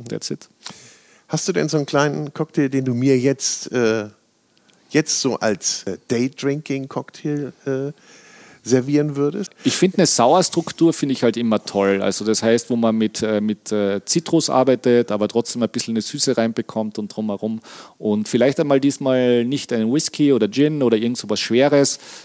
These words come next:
Speaker 1: Äh, man könnte vielleicht Richtung Amaro gehen. Also wir haben hier den, äh, Amaro Montenegro als unser
Speaker 2: Den kennen wir natürlich
Speaker 1: Ja,
Speaker 2: gut.
Speaker 1: ja, genau.
Speaker 2: <laughs> Sehr schön, ja.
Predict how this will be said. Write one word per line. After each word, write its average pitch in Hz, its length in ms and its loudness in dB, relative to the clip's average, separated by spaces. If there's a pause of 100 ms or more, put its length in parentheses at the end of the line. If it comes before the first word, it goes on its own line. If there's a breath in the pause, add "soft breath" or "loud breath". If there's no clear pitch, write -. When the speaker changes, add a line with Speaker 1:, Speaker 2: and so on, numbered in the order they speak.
(120)
Speaker 1:
Äh, 107 240 2
man 117 140 0
könnte 135 200 0
vielleicht 127 260 2
Richtung 117 280 0
Amaro 117 360 4
gehen. 147 280 2
Also 110 400 2
wir 107 120 0
haben 113 200 0
hier 117 300 2
den, 110 320 -2
äh, 101 60 -6
Amaro 107 600 -2
Montenegro 113 600 0
als 117 160 0
unser 104 720 -2 (100)
Speaker 2:
Den 110 240 0
kennen 98 180 0
wir 87 80 -4
natürlich 82 360 -4
Speaker 1:
Ja, - 40 -10
Speaker 2:
gut. - 240 -2
Speaker 1:
ja, 110 340 0
genau. 120 300 4 (200)
Speaker 2:
<laughs> - 220 0
Sehr 131 220 2
schön, 135 300 -2 (160)
ja. 107 180 0